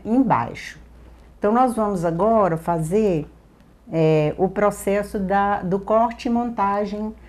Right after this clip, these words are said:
dessa peça. Primeiro, nós vamos cortar essa parte aqui, né, que é a parte maior que nós vamos usar. Ó, nós vamos usar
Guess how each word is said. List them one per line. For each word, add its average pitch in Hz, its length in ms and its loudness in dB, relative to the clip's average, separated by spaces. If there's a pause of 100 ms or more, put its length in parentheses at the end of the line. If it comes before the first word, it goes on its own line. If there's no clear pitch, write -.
(120)
dessa 208 360 0
peça. - 540 -8 (960)
Primeiro, 247 460 2
nós 240 200 0
vamos 214 240 -4
cortar 175 720 0 (1300)
essa 208 320 0
parte 190 520 -4
aqui, 165 460 -4 (1000)
né, 147 180 -2
que 165 140 -6
é 170 40 0
a 170 40 -2
parte 160 480 -6
maior 175 580 0 (520)
que - 100 -8
nós 156 220 0
vamos 151 300 -2
usar. 165 480 -10 (1300)
Ó, 139 280 2
nós 214 260 0
vamos 262 240 4
usar 147 580 0